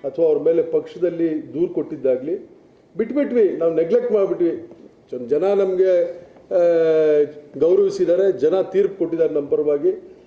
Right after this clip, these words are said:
ಈ ಥರ ಸ್-, ವಿಚಾರಗಳನ್ನ ನಾವು ನೆಗ್ಲೆಕ್ಟ್ ಮಾಡ್ಕೊಂಡು ಹೋಗೋಣ ಅಂತ ಬಿಟ್ವಿ. ನೀವು ಪದೇ ಪದೇ, ಪದೇ, ಪದೇ, ಪದೇ, ಪದೇ ಕೇಳ್ತಿದ್ರೆ ನಾವ್ ಇನ್ನೇನ್ ಹೇಳ್ಬೇಕು ಹೇಳಿ? ಅಲ್ಲ, ಕೋಲಾರದಲ್ಲಿ ಪಿ ಎಲ್ ಡಿ ಬ್ಯಾಂಕ್ ಎಲೆಕ್ಷನ್ ಆಯ್ತು,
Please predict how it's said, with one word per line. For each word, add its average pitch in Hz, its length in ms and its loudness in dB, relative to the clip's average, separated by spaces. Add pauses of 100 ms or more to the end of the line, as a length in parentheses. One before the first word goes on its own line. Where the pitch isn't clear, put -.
(120)
ಈ - 40 -10
ಥರ 220 260 2
ಸ್-, - 220 -8
ವಿಚಾರಗಳನ್ನ 202 560 0
ನಾವು 185 240 2
ನೆಗ್ಲೆಕ್ಟ್ 160 440 0
ಮಾಡ್ಕೊಂಡು 175 360 0
ಹೋಗೋಣ 156 180 2
ಅಂತ 147 180 -2
ಬಿಟ್ವಿ. 135 340 -4
ನೀವು 147 200 -8
ಪದೇ 202 280 2
ಪದೇ, 233 280 2
ಪದೇ, 226 260 2
ಪದೇ, 220 260 2
ಪದೇ, 214 260 2
ಪದೇ 202 220 0
ಕೇಳ್ತಿದ್ರೆ 175 840 -2 (1000)
ನಾವ್ 220 140 4
ಇನ್ನೇನ್ 208 380 2
ಹೇಳ್ಬೇಕು 247 300 4
ಹೇಳಿ? 190 280 4 (880)
ಅಲ್ಲ, 214 480 0
ಕೋಲಾರದಲ್ಲಿ 240 540 2
ಪಿ 220 60 2
ಎಲ್ 233 160 4
ಡಿ 226 60 2
ಬ್ಯಾಂಕ್ 202 260 2
ಎಲೆಕ್ಷನ್ 190 300 0
ಆಯ್ತು, 147 560 -2